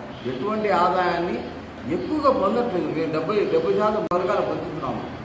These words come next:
అలానే రాబోయే రోజుల్లో కూడా ముస్లిమ్స్ ఆస్తుల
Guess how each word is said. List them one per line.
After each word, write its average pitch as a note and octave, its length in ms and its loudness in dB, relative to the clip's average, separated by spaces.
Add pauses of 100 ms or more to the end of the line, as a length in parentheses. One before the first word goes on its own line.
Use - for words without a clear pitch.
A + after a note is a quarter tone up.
(320)
అలానే F3 420 4
రాబోయే E3 400 4
రోజుల్లో C#3 440 -2
కూడా C3+ 140 0 (480)
ముస్లిమ్స్ F#3 420 -2
ఆస్తుల D3 340 2